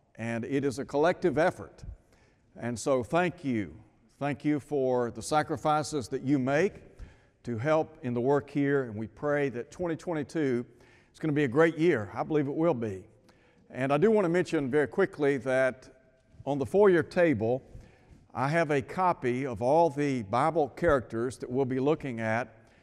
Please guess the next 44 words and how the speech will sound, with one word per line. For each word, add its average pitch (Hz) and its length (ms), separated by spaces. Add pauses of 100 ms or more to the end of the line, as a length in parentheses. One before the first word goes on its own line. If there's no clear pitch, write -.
(200)
in 120 80
the 123 80
coming 143 280
year. 131 380 (220)
And 113 80
so 123 120
I 113 40
would 120 120
encourage 156 480
you 151 200
to 113 100
take 143 240
a 113 60
copy 147 320
of 120 140
that, 135 500 (480)
and 107 100
you 139 80
can 160 160
begin 143 380
looking 175 340
at 131 100
some 156 200
of 139 40
the 135 60
great 135 300
characters 180 500
that 131 100
we're 123 120
gonna 139 100
be 120 160
studying. 160 640 (840)
And 135 460 (800)
in 147 260
one 214 200
sense 202 300
of 160 60
the 131 100
word, 127 380
there 151 180
is 131 140
no 160 140
particular 139 580
order. 143 480